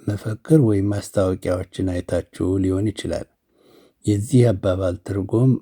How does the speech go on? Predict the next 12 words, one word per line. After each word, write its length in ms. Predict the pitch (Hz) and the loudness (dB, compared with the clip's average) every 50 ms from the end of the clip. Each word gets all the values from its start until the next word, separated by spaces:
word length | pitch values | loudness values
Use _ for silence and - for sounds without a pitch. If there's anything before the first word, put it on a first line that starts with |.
| - _ - | -4 _ 2
undetectable 1040 | 131 131 135 127 127 120 113 - - 120 95 - - _ - 95 90 92 92 90 90 - | 4 6 6 6 6 4 2 0 -2 -2 -2 -4 -6 _ -6 -4 -4 -2 -4 -6 -6 -4
equals 480 | - - 113 - - 110 104 95 98 - - | -2 -2 -2 -2 -2 -4 -2 -2 -4 -6 -10
to 180 | - - 151 151 156 165 - _ _ - 117 | -2 2 4 4 4 2 -2 _ _ -4 -2
untransmittable 1300 | 113 110 104 98 - - 101 95 95 92 92 92 - - 90 90 90 87 87 - - 98 92 90 107 101 92 | 0 2 0 0 -2 -4 -4 -2 -2 -2 -4 -6 -8 -8 -6 -6 -6 -6 -6 -6 -4 -4 -2 -2 -2 -2 -4
ነው። 140 | - - - _ _ _ _ _ _ _ _ _ _ _ _ _ _ _ _ _ _ _ _ _ _ _ - | -4 -6 -12 _ _ _ _ _ _ _ _ _ _ _ _ _ _ _ _ _ _ _ _ _ _ _ -2
ይህ 240 | 104 107 113 113 - - | 0 0 2 2 2 2
እንግዲህ 440 | 101 95 95 92 95 98 107 113 110 - - | 2 0 0 -2 -2 0 0 0 0 -2 -4
በአደባባይ 920 | - - 95 92 92 95 - 95 92 92 90 87 101 113 120 127 131 131 131 | -6 -6 -4 -4 -4 -4 -4 -4 -4 -4 -4 -2 0 2 4 4 6 4 4
በመንግስትም 760 | 131 131 120 120 123 120 107 101 104 - - - - 113 117 117 117 | 4 4 4 4 4 4 2 0 -2 -4 -8 -6 -2 2 2 4 4
በመመሪያም 720 | 113 117 120 120 117 104 101 101 101 98 101 98 104 101 98 | 4 4 2 2 2 2 0 -2 -2 -2 -2 -2 -2 -2 -4
ደረጃ 320 | 107 107 107 113 117 - 160 160 165 165 - _ _ _ _ _ - _ _ _ _ _ _ _ _ _ _ _ _ _ - | -4 -2 -4 -2 0 2 2 2 2 0 -2 _ _ _ _ _ -20 _ _ _ _ _ _ _ _ _ _ _ _ _ -2
ቫይረሱ 480 | 110 104 101 104 107 110 104 - - | 0 0 0 0 0 -2 -2 0 4